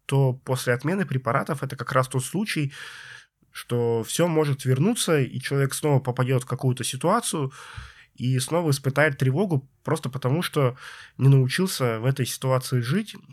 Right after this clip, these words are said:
и с ней справляться. Исследования говорят, что хороший результат показывает сочетание и фармакотерапии, и психотерапии,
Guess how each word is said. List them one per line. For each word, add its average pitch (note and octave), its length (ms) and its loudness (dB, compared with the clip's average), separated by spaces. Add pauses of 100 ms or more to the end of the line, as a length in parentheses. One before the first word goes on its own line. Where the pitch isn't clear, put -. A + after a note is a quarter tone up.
и D3+ 400 -2
с - 180 -2
ней C#3 380 4 (220)
справляться. A#2 720 0 (240)
Исследования F3 560 2
говорят, C#3 460 2
что B2+ 640 0 (160)
хороший C#3+ 440 2
результат B2+ 420 0 (300)
показывает B2+ 580 2
сочетание C3 680 2 (320)
и C#3 160 6
фармакотерапии, D#3+ 1120 2 (280)
и C3+ 340 4 (260)
психотерапии, D#3 960 2